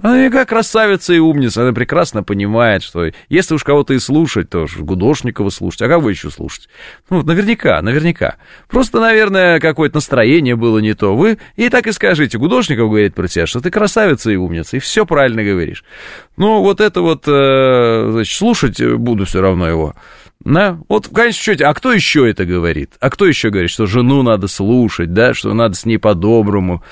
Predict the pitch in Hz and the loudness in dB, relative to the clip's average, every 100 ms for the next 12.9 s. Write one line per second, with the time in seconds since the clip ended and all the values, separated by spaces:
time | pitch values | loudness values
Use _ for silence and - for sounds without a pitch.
0 | - - - 98 90 76 147 113 123 135 | -20 -14 -2 2 2 4 2 4 2 2
1 | 123 113 98 98 98 120 170 214 143 90 | 0 0 0 -2 0 0 0 0 0 0
2 | 101 92 76 - 190 226 165 113 98 80 | -2 0 -2 -6 -4 0 0 2 0 0
3 | - - 190 - 196 202 143 107 90 120 | -4 -6 -6 -4 -6 -2 0 0 0 -2
4 | - - - - - - 139 147 175 247 | -4 -14 -14 -12 -8 -2 -2 0 0 0
5 | 240 - 196 185 160 - 175 160 214 165 | 0 -2 -2 0 0 -2 -4 0 2 2
6 | 120 139 151 185 139 - - 226 226 147 | 2 2 2 2 -2 -2 -2 0 0 0
7 | 123 107 120 - 98 - - 139 175 127 | 0 0 -2 -2 -4 -4 -4 0 0 -2
8 | - - - - 175 208 262 208 233 220 | -10 -20 -20 -2 0 2 -2 2 0 2
9 | 208 - 143 143 165 143 - 104 92 85 | 0 0 0 2 2 2 0 -4 -4 -2
10 | 90 90 78 - 104 147 143 104 98 87 | 0 0 -2 -4 -2 0 0 -2 0 0
11 | 80 - 131 123 101 147 139 110 107 - | -2 -4 -6 -4 0 2 2 0 -2 -2
12 | - 82 87 101 85 98 127 101 90 | -6 -4 -2 -2 0 2 2 2 -2